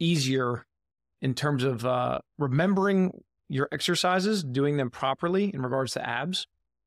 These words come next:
and having them always be at the end so we could put the other four main exercises earlier in the program.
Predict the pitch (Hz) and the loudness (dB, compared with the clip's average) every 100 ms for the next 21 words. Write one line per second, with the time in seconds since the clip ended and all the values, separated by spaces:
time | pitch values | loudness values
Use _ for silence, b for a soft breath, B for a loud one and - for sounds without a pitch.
0 | _ 131 135 143 147 139 147 147 120 139 | _ -2 0 0 -2 0 2 2 0 -2
1 | 143 123 131 151 190 - 127 123 - 127 | -2 -2 0 0 -2 0 -2 -2 -6 -6
2 | 123 123 131 123 - 135 131 127 127 131 | -2 -2 -2 -4 -2 -2 0 -2 -2 -4
3 | 131 139 123 - 139 139 180 160 - 123 | -4 -4 -2 -2 -2 -2 -4 -6 -4 -2
4 | 120 120 120 - 147 147 175 185 | -2 -2 -4 -4 -2 0 0 -2